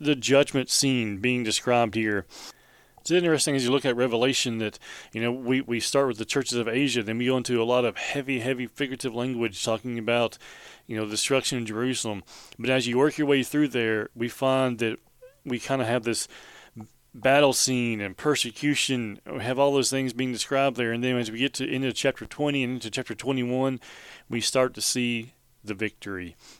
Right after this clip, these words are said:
You start to see the Christian who's going to, who is able to overcome the martyrs who are now sitting on the throne as they're pictured in chapter twenty. And as we get into chapter twenty-one, we know there's a reason why mo-, many Bibles have the heading,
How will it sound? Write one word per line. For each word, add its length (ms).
You 120
start 240
to 80
see 260
the 100
Christian 540
who's 220
going 220
to, 300
who 140
is 100
able 220
to 260
overcome 540
the 100
martyrs 640
who 120
are 300
now 200
sitting 340
on 100
the 80
throne 480
as 140
they're 100
pictured 340
in 120
chapter 320
twenty. 460
And 100
as 140
we 80
get 160
into 100
chapter 300
twenty-one, 640
we 80
know 140
there's 160
a 60
reason 320
why 160
mo-, 320
many 240
Bibles 380
have 160
the 100
heading, 360